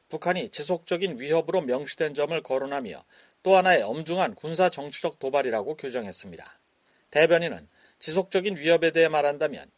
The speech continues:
지난 세기부터 북한을 적국으로 규정하고 핵 위협과 공박을 확장 강화해온 세계 최대 대량 사령무기 보유국인 미국에 어울리는 표현이라고 주장했습니다. 대변인은 미국이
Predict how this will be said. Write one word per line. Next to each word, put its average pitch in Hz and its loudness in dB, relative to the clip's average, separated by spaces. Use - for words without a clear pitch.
지난 175 0
세기부터 165 -4
북한을 170 -6
적국으로 175 -2
규정하고 143 -2
핵 196 4
위협과 160 2
공박을 151 0
확장 185 0
강화해온 147 -2
세계 185 2
최대 180 0
대량 151 2
사령무기 180 -2
보유국인 147 -4
미국에 147 -2
어울리는 147 0
표현이라고 139 -4
주장했습니다. 107 -10
대변인은 147 2
미국이 156 0